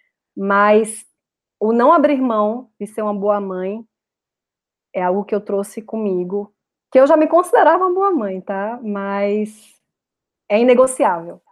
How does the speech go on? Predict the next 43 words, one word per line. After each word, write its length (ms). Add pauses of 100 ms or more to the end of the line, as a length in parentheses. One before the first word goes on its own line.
(420)
Então, 140
se 160
você 340
hoje 440
tá 80
aí 160
ouvindo, 480
é 80
um 80
pai 240
ou 60
uma 80
mãe, 240
eu 40
sei 180
que 80
você 60
tem 120
que 40
trabalhar 340
muito, 460
tem 140
que 100
buscar 380
muito, 440 (1000)
mas 460
não 240
vai 180
dormir 580 (140)
sem 140
conversar 420
com 100
teu 120
filho, 600 (500)
não, 320 (120)
não 340
desperdice 600
o 100
dia 100
inteiro, 640 (160)
é, 200
sem 340
ter, 460